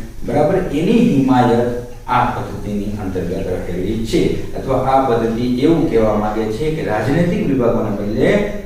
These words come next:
કુદરતી પ્રદેશોમાં વહેંચવું જોઈએ. એ આ પદ્ધતિની મૂળ વાત છે, જેમાં દુનિયાની લગભગ સરખી આબોહવાવાળા દેશ હોય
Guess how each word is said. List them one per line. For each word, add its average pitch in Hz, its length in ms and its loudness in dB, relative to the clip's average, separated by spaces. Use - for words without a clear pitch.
કુદરતી 160 480 2
પ્રદેશોમાં 120 580 2
વહેંચવું 135 380 -2
જોઈએ. 151 560 0
એ 165 180 2
આ 131 140 4
પદ્ધતિની 107 680 0
મૂળ 185 160 6
વાત - 420 2
છે, 92 220 -2
જેમાં 113 320 -2
દુનિયાની 143 400 4
લગભગ 175 440 0
સરખી 135 480 -2
આબોહવાવાળા 120 680 0
દેશ 160 400 0
હોય 123 160 0